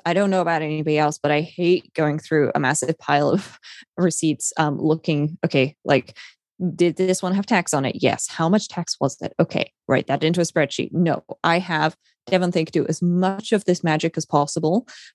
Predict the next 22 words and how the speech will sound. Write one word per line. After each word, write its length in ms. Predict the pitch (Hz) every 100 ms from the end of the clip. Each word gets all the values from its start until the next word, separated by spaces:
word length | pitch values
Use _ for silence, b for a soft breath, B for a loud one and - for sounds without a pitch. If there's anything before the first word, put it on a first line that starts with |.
| _
And 120 | 196
then 200 | 185 180
I 80 | 175
can 220 | 190 180
just 180 | 160 160
look 180 | 156 165
at 100 | 196
the 60 |
receipts 420 | 180 160 - 190 -
and 100 | 165
I 60 | 151
can 180 | 151 156 -
easily, 640 | 185 185 185 165 147 139
instantly 420 | - 180 - 196 180
see 280 | - 165
which 260 | 156 151 151
ones 180 | 160 151
don't 140 | 143
have 140 | 160 143
V 220 | 139 135
A 40 | 139
T 220 | -